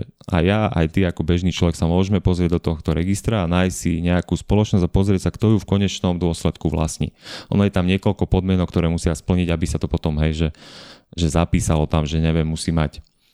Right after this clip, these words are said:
kontrolný podiel v tej spoločnosti, alebo myslím, že viac ako dvadsaťpäť percent, nejaké hlasovacie právo a tak ďalej. Tak ak-, trošku komplikovanejšia legislatíva, ale skrátka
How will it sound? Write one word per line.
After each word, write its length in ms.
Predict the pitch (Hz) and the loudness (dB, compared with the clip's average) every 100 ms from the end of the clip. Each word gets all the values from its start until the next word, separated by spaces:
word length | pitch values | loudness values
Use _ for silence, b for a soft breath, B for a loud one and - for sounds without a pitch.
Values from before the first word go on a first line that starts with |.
| - - | -6 0
kontrolný 480 | 95 95 95 90 | 0 2 2 2
podiel 320 | 85 85 87 87 | 2 0 2 -2
v 160 | - | -2
tej 80 | 82 | -2
spoločnosti, 520 | - 82 80 82 - 80 | 0 0 0 -4 -2 -2
alebo 160 | 85 | -2
myslím, 160 | 82 82 | -2 -2
že 80 | 78 | 0
viac 160 | 80 | 0
ako 160 | 85 - | 0 -2
dvadsaťpäť 500 | 78 85 85 - 80 | 0 0 -2 -4 -4
percent, 360 | - 85 - 82 | -4 -4 -4 -4
nejaké 320 | - 85 80 80 | -2 -2 -2 0
hlasovacie 560 | 85 82 85 80 80 | 0 0 -2 -2 -2
právo 240 | - 82 82 | -2 -4 -4
a 80 | |
tak 160 | 87 85 | -4 -2
ďalej. 240 | 87 117 - B B B | -2 -2 -6 B B B
Tak 240 | 92 85 - | -4 -4 -6
ak-, 80 | - - - - _ | -10 -20 -18 -18 _
trošku 400 | - 98 - 101 | -2 -2 -2 -2
komplikovanejšia 640 | 98 95 95 92 87 85 80 | -2 0 0 2 0 0 -2
legislatíva, 720 | 80 92 - 110 117 123 127 B B B B B - | -2 -4 -2 -2 0 -2 -4 B B B B B 0
ale 160 | 92 | 0
skrátka 400 | - 107 - 92 | 0 -2 -2 -6